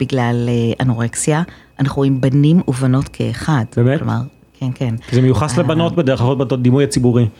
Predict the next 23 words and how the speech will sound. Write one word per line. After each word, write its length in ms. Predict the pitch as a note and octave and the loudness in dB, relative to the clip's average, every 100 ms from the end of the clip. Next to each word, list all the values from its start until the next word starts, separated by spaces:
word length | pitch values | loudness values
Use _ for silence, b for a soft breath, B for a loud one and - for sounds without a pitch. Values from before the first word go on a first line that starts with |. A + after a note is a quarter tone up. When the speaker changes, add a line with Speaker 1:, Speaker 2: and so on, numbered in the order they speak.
| B B B | B B B
Speaker 1:
נכון, 340 | D3 - C#3+ B2+ | -2 0 2 0
זה 60 | |
קצת 280 | - - F#3 | -2 -4 -4
אגדה, 400 | F#3+ D3+ C3+ C3+ G3+ | -2 -2 0 2 2
זה 120 | F3+ | 2
נכון 280 | B2+ - G3+ | 2 2 2
שיש 380 | D#3+ B2+ - | 2 0 -2
רוב 280 | G#2+ D#3 D#3+ C3+ | -2 0 0 0
נשי, 500 | G#2+ - A#3+ D4+ - B B B - - | -2 0 2 2 0 B B B -10 -4
אבל 320 | C#3+ C#3 C3+ - | -2 0 -2 -2
אצלנו 340 | B2+ E3 F#3 | -2 2 2
במחלקה, 580 | F#3 D#3+ - C3 - F#3 | 4 2 0 -4 -2 0
למשל, 340 | G3+ F#3+ D#3 | 0 0 -2
שמתאשפזים, 640 | D3 D3 C3 C3 - C3+ D3 | -4 -2 -4 -4 -6 -2 0
זה 80 | B2+ | 0
לא 100 | B2 | 0
מחלקה 340 | C#3 B2 G#2+ | -2 -4 -4
פסיכיאטרית, 500 | G#2+ B2 B2 C3 - | -6 -4 -4 -4 -4
מחלקת 400 | G#2+ - B2+ - | -6 -6 -8 -8
ילדים 340 | - C#3 D#3+ C#3 | -10 -4 -2 -2
בבני 220 | B2 A#2+ | 0 2
Speaker 2:
מהמם. 100 | B2 | 2
Speaker 1:
ציון, 340 | B2+ C3+ D#3+ | 2 0 2